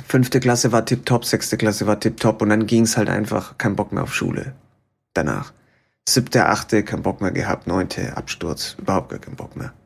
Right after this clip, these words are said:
Nicht gelernt auf Prüfungen, gar nichts. Die einzige Zeit, wo ich zur Schule gegangen bin, das war dann meistens, als ich dann Prüfung geschrieben hab.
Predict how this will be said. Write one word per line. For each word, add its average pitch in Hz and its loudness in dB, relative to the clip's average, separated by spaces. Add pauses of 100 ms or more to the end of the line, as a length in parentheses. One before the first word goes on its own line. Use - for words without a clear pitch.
(640)
Nicht 135 2
gelernt 113 4
auf - -4
Prüfungen, 104 0
gar 78 0
nichts. - -6
Die - 2
einzige 135 4
Zeit, 127 2
wo 120 6
ich 117 2
zur 117 0
Schule 120 2
gegangen 107 2
bin, 107 -2 (840)
das 107 -2
war 110 6
dann 107 2
meistens, 104 0
als - 0
ich - -6
dann 98 0
Prüfung 104 -2
geschrieben - -2
hab. - -12